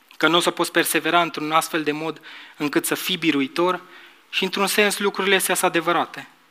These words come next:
Prin puterile și resursele tale nu o să poți realiza asta. De aceea, chemarea din versetul doi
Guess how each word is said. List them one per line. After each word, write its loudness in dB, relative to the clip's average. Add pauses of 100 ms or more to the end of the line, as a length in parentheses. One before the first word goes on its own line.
(300)
Prin -2
puterile 0
și 0
resursele -2
tale 0
nu 0
o 2
să -6
poți -10
realiza -4
asta. -8 (1120)
De 2
aceea, 4
chemarea 2
din -4
versetul -2
doi 2